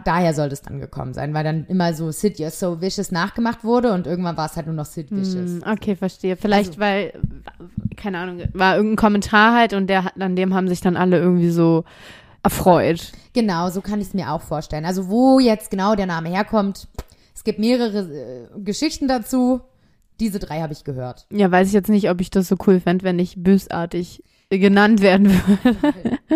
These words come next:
Speaker 1: Aber Sid ist der größte Fan der Pistols. Ähm, das zeigt sich auch durch diese kleine, nicht so nette Geschichte. Denn nach einem Konzert zum Beispiel der Sex Pistols schreibt Musikjournalist, ähm, Nick Kennicht,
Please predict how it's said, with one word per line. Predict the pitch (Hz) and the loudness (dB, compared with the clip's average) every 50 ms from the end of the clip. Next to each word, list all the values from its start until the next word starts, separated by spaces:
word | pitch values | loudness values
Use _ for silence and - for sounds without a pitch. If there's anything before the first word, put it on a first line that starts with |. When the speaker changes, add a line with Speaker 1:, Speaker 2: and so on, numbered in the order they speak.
| 339 - - - 370 427 403 359 311 269 214 - - - _ _ _ _ - - | 0 2 4 4 4 6 6 2 0 -2 -4 -8 -14 -20 _ _ _ _ -8 -4
Speaker 1:
Aber | - 226 214 240 | -2 0 0 0
Sid | 247 - 285 285 226 | 0 0 -2 -4 -4
ist | 262 254 - | -4 -6 -6
der | 220 202 | -6 -4
größte | 185 196 233 240 240 240 233 226 220 214 208 202 202 190 185 180 - 202 - | 2 4 6 6 6 6 6 6 8 8 8 8 6 6 4 2 -2 -6 -8
Fan | - 160 143 147 143 | -6 -6 -6 -6 -6
der | 127 131 139 | -8 -8 -6
Pistols. | - - 139 - - - 156 160 185 226 262 233 - - - | -6 -8 -8 -10 -12 -10 -6 -4 -4 -4 -4 -6 -8 -12 -8
Ähm, | - 185 185 175 180 185 175 | -6 -4 -4 -4 -4 -6 -6
das | 175 175 - - - | -8 -10 -12 -6 -2
zeigt | 220 196 208 - | -2 -2 -2 -4
sich | 208 180 120 | -8 -10 -8
auch | - | -10
durch | - - 160 - | -10 -12 -14 -12
diese | - 208 233 269 233 - | -10 -8 -6 -6 -8 -8
kleine, | - - - - - 165 170 156 151 156 160 156 | -10 -16 -18 -14 -12 -10 -8 -8 -8 -8 -8 -8
nicht | 165 175 - - - | -8 -8 -8 -10 -12
so | - 165 | -10 -8
nette | 156 147 147 - 170 | -8 -8 -8 -10 -12
Geschichte. | - 151 151 - - 151 - - - - 202 254 277 - - - - - _ - - | -14 -14 -14 -12 -14 -14 -14 -12 -12 -10 -8 -8 -8 -10 -14 -20 -20 -20 _ -8 -4
Denn | 202 196 208 | -2 -2 0
nach | 208 202 208 - | 0 -2 -2 -2
einem | - 202 208 196 202 | -2 -2 0 0 -2
Konzert | - 190 185 - 240 254 262 | -2 -4 -4 -2 -2 -2 -2
zum | - 208 175 | -2 -2 -2
Beispiel | 156 160 - - 156 | -2 -2 -4 -4 -6
der | 156 160 | -4 -4
Sex | - 170 165 - - | -4 -6 -8 -6 -4
Pistols | - 180 170 - - 190 214 247 - - - | -4 -4 -4 -2 -2 -2 -2 -2 -4 -6 -6
schreibt | - - 185 190 190 - - | -2 0 0 0 -2 -2 -2
Musikjournalist, | 196 185 180 254 226 - - 233 233 233 226 220 226 226 - - - - - | -2 -2 -2 -4 -4 -4 -4 -2 -2 -2 -2 -2 -2 -4 -6 -10 -16 -12 -6
ähm, | - 190 185 180 180 180 185 | -4 -4 -2 -2 -2 0 0
Nick | 202 240 - - - - _ | 0 0 0 -4 -10 -14 _
Kennicht, | - - 202 202 226 254 269 285 - _ _ 190 175 165 180 214 - - - - - - | -4 -2 0 0 0 0 -4 -6 -8 _ _ -10 -8 -8 -8 -8 -10 -14 -16 -16 -18 -20